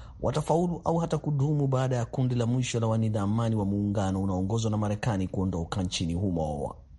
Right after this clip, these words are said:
Shinikizo limeendelea kuongezeka ndani ya Marekani pamoja na kwenye mataifa mengine yenye nguvu la kufanya hali kuwa ngumu kwa mashirika makubwa ya kimataifa kukwepa kulipa kodi kwenye mataifa yasiyolipisha kodi au yenye kipato cha chini,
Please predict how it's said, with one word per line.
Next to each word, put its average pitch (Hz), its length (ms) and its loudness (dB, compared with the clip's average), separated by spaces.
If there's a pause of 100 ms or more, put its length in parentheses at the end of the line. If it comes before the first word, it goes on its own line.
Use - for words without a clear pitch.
(140)
Shinikizo 123 480 2
limeendelea 120 480 2
kuongezeka 120 500 0
ndani 117 240 0
ya 113 60 0
Marekani 113 440 0
pamoja 113 380 0
na 113 80 0
kwenye 110 180 0
mataifa 107 380 -2
mengine 113 580 2
yenye 110 220 2
nguvu 120 460 0
la 98 140 0
kufanya 123 420 0
hali 123 240 0
kuwa 120 220 0
ngumu 120 520 0 (540)
kwa 131 140 2
mashirika 127 440 0
makubwa 131 480 0
ya 139 60 2
kimataifa 135 560 0
kukwepa 131 460 -4
kulipa 131 460 -2
kodi 110 380 -2
kwenye 98 220 -2
mataifa 110 460 -2
yasiyolipisha 107 720 -2
kodi 113 400 -2
au 117 180 2
yenye 104 220 0
kipato 107 400 -2
cha 95 140 -4
chini, 98 500 -2